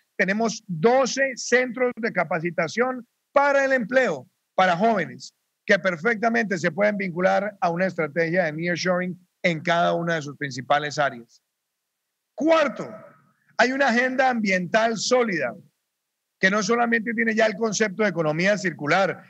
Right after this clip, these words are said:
y los acuerdos de cero deforestación, sino que adicionalmente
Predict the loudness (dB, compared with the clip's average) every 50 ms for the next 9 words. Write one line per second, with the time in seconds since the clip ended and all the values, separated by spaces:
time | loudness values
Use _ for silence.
0 | _ _ -2 0 0 0 2 0 -2 0 2 0 0 0 0 -4 -2 -2 -2 -2
1 | 0 0 2 2 2 2 0 0 -2 -4 -4 -2 0 0 -2 0 0 0 0 0
2 | 0 -4 -10 _ _ _ _ _ -4 -2 0 0 0 0 0 0 0 0 -4 -6
3 | -6 -6 -4 -4 -2 -2 2 2 2 2 0 0 -2 -2 -2 -2 -4 -8 -12 -12